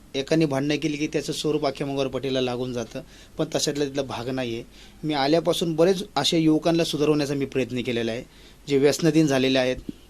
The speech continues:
त्यांना सरळ मार्गावर आणण्याचा मी प्रयत्न केलेला आहे. जे कोणी आईवडिलाशी भांडतात, बायकोशी भांडतात, त्यांना समजून सांगितलं की व्यसन करू नका, दारू करू न-, दारू पिऊ नका, ह्याच्यामुळे आपला संसार उजळून जातो, आपलं आयुष्य बरबाद होतं.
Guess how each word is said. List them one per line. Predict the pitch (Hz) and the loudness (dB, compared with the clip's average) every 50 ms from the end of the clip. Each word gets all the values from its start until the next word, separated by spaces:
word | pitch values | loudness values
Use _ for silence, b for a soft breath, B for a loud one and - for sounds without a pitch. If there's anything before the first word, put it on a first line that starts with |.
| - - - | -20 -6 -2
त्यांना | 165 156 165 165 | 0 2 2 2
सरळ | - - 156 156 | 2 2 2 2
मार्गावर | 156 156 143 143 139 147 143 | 4 2 2 2 2 2 0
आणण्याचा | 139 139 143 139 131 - 139 | 0 0 -2 -4 -4 -4 -6
मी | 139 | -6
प्रयत्न | 123 131 131 127 117 127 123 | -4 -4 -6 -4 -4 -6 -6
केलेला | 117 127 120 120 120 120 | -4 -4 -4 -4 -4 -4
आहे. | 113 113 120 123 - - - B B B B B B B B B B - | -4 -6 -6 -10 -12 -16 -20 B B B B B B B B B B -6
जे | 131 143 160 | -2 -2 0
कोणी | 156 165 170 170 | 2 2 2 4
आईवडिलाशी | 165 160 165 160 160 156 156 160 151 - - | 4 4 4 4 6 6 6 4 4 4 0
भांडतात, | 147 135 131 131 135 123 147 143 139 135 - - - - - - - | 0 0 -2 -2 -2 0 -2 -2 -2 -4 -8 -16 -20 -20 -20 -16 -6
बायकोशी | 143 139 135 139 139 156 147 - 170 | -2 0 0 0 0 0 0 0 0
भांडतात, | 143 139 131 131 135 151 143 139 - - | 0 0 0 -2 -2 -4 -6 -6 -4 -4
त्यांना | 156 151 165 180 | -2 2 2 2
समजून | 175 - 165 143 139 139 143 131 | 2 2 2 0 0 -2 -4 -4
सांगितलं | - 139 123 117 120 123 120 120 120 123 127 B B B B B B - | -4 -6 -6 -6 -8 -8 -8 -8 -10 -10 -12 B B B B B B -6
की | - 156 | -4 0
व्यसन | 147 147 143 - 160 151 | 2 2 4 4 2 0
करू | 147 143 151 147 143 | 0 0 0 0 0
नका, | 143 139 123 151 143 135 | -2 -4 -4 -4 -4 -2
दारू | 131 135 131 139 147 | 0 2 2 2 2
करू | 135 139 139 139 139 | 0 -2 -2 -2 -2
न-, | 135 135 135 - 127 | -2 -4 -6 -6 -4
दारू | 123 135 131 147 147 | -2 0 2 2 0
पिऊ | 143 - 147 143 160 | -2 -4 -2 -2 0
नका, | 170 156 131 - - 127 127 127 131 | 0 0 -2 -4 -8 -10 -10 -10 -12
ह्याच्यामुळे | 117 123 - 156 151 147 147 139 | -10 -8 -6 -6 -4 -2 -2 -2
आपला | 131 - 151 | -2 -4 -6
संसार | 135 - - 139 135 127 - 170 | -6 -4 -6 -6 -6 -2 0 0
उजळून | 156 139 135 131 123 127 123 | 0 0 0 -2 -4 -4 -4
जातो, | 123 117 110 - 113 110 - B B B B B B B - | -6 -6 -6 -8 -12 -12 -14 B B B B B B B -8
आपलं | - 139 - 165 160 151 | -8 -2 2 4 6 6
आयुष्य | 151 165 170 - - 175 | 6 4 4 4 2 2
बरबाद | 151 147 147 131 135 127 117 | 2 2 4 4 2 2 0
होतं. | 113 107 - 113 | -2 -6 -6 -10